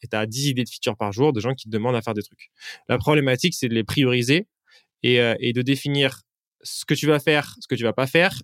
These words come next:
et ce que tu vas faire en premier. Et ça, c'est le truc le plus dur, parce que ça, qui, quand t'as des moyens limités, c'est ça qui définit un petit peu, euh, euh, la courbe de croissance, euh,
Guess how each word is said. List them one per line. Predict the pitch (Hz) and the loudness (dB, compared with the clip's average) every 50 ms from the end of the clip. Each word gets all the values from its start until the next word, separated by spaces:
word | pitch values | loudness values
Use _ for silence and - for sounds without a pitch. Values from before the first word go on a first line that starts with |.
| - - | -10 -8
et | 127 | -8
ce | - - | -8 -6
que | 131 | -2
tu | - 127 | -2 0
vas | 123 | 0
faire | - - 139 | 0 0 -2
en | 131 117 | -2 -4
premier. | - - - 139 131 120 107 - _ _ _ _ _ _ _ _ _ - | -4 -2 -2 0 0 0 -2 -4 _ _ _ _ _ _ _ _ _ -6
Et | 117 | -4
ça, | - - 160 160 | 0 2 2 2
c'est | - - 147 | 2 0 0
le | 120 127 - | 0 0 -2
truc | - 156 135 | -2 -2 0
le | 143 135 | 0 -2
plus | 127 139 139 | 0 -2 0
dur, | 127 127 123 | 2 2 0
parce | 104 - - | 0 -2 -6
que | - 113 | -10 -6
ça, | - - 160 | -2 -2 -2
qui, | - - 117 110 | -2 -4 -8 -6
quand | - 120 113 | -4 -4 -2
t'as | 104 117 117 | 0 0 0
des | 117 | 0
moyens | 117 120 123 123 123 120 | 0 0 0 0 0 0
limités, | 120 120 120 120 110 151 165 | -2 -4 -2 0 0 0 0
c'est | - - | 0 -2
ça | - 135 135 | -4 -6 -6
qui | - 120 | -4 -4
définit | 117 120 107 - 120 123 | -6 -6 -6 -4 -2 -2
un | 123 117 | -2 -2
petit | 104 - 107 | -2 -6 -2
peu, | - 147 156 156 | 2 2 4 4
euh, | 135 117 110 104 _ - _ _ _ - 107 | 4 2 0 -2 _ -14 _ _ _ -6 -4
euh, | 107 104 | -2 -2
la | 107 113 | -2 -2
courbe | 110 - 120 117 | -2 -2 -2 -2
de | 123 | -2
croissance, | 120 - 123 123 120 - 143 151 156 - 127 | -2 0 0 0 0 0 0 -2 0 0 0
euh, | 110 107 107 104 101 104 104 104 104 104 104 | 0 0 2 0 0 0 0 0 -2 -2 -4